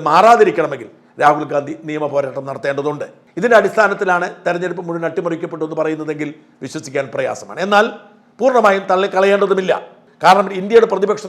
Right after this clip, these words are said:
നേതാവ് ഗൗരവമേറിയ ഒരു ആരോപണം ഉന്നയിക്കുമ്പോൾ അതിനെ പരിഹസിച്ചു വിടേണ്ട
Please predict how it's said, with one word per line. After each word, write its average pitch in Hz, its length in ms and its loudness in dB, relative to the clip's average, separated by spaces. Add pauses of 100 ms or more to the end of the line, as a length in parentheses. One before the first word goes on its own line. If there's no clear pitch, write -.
നേതാവ് 185 340 6 (280)
ഗൗരവമേറിയ 202 560 4 (380)
ഒരു 180 160 6
ആരോപണം 185 400 2
ഉന്നയിക്കുമ്പോൾ 170 480 -2 (380)
അതിനെ 202 180 2 (100)
പരിഹസിച്ചു 214 520 2
വിടേണ്ട 180 220 0